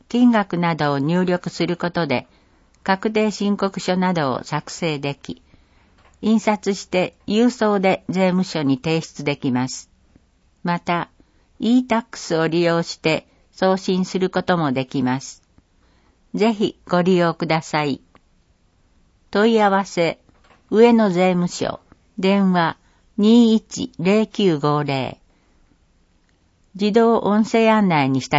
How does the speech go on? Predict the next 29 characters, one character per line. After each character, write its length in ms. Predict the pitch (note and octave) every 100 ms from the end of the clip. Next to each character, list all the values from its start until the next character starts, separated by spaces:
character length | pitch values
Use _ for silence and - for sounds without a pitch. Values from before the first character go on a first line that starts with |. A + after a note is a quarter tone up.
| C#3
っ 80 | C3+
て 160 | C3+
く 80 | C3+
だ 140 | C3 B2+
さ 220 | C#3+ A#2+
い。 180 | - - _ _ _ _ _ _ _ _ _ _
担 240 | G3 G#3
当 280 | G3 F#3 F3
課、 360 | - E3 D3+ - _ _ _ _ _ _
課 200 | F3 E3
税 300 | F3+ E3+ E3
課。 380 | - C#3 B2 - _ _ _ _ _ _ _ _ _ _ _ _ _ _ _ _ _ _ _ _ _ _ _ _ _ _ _ _ _ _ _ _
今 280 | - A3+ B3+
月 320 | B3 A#3+ -
の 140 | G3+ G3
納 280 | F#3+ F#3+ F#3+
税。 420 | F3 E3+ D3+ - _ _ _ _ _ _ _ -
納 260 | G3+ B3 B3+
期 200 | C4 G#3+
限、 340 | E3+ C3+ C3+ - _ _ _ -
二 180 | G3+ A3
月 340 | A#3+ A#3+ B3 A3
二 180 | A#3
十 260 | A3 G3+ F3+
八 320 | D#3+ E3+ F3
日 480 | E3+ D#3+ - D3+ -
水 440 | - - A#3 A#3+ A#3
曜 300 | G#3 D#3+ B2+
日。 240 | A2+ A#2